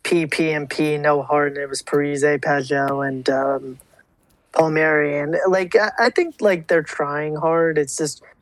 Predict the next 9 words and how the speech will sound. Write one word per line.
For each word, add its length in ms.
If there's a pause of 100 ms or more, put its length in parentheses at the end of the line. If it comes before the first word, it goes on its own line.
(240)
really 360
hard 260
right 220
now 280
when, 240
um, 380
guys 360
are 100
playing 640